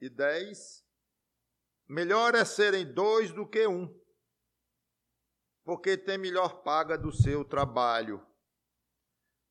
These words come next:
Porque se caírem, um levanta o companheiro,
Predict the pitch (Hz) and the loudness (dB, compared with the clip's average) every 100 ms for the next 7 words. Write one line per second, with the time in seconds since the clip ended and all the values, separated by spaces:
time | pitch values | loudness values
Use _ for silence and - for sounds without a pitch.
0 | _ 139 - 170 170 180 175 165 156 185 | _ -12 -6 -6 -4 -8 -2 2 2 0
1 | 220 208 196 160 - 196 240 233 190 190 | -2 -2 -2 -4 -8 -2 2 2 2 2
2 | 214 214 202 196 - - - 185 185 185 | 0 0 0 -2 -2 -4 -4 -4 -4 -4
3 | 185 190 170 135 117 95 | 0 0 0 -2 -6 -12